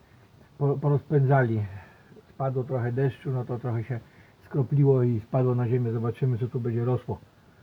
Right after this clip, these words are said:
Tu nawet już bakterii nie ma w ziemi. Liście nie, liście nie, nie, nie, te, nie rozkładają się, nie ma próchnicy.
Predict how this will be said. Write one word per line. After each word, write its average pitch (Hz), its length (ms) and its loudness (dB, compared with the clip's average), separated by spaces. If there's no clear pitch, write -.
Tu 135 100 -4
nawet 131 300 0
już 120 220 -2
bakterii 139 560 0
nie 123 120 2
ma 110 120 -2
w 101 60 -2
ziemi. 110 380 0
Liście 139 580 0
nie, 131 260 2
liście 170 420 2
nie, 139 100 4
nie, 139 220 0
nie, 143 200 2
te, 131 140 -2
nie 135 140 4
rozkładają 127 580 2
się, 139 120 -2
nie 135 100 4
ma 139 120 4
próchnicy. 143 640 0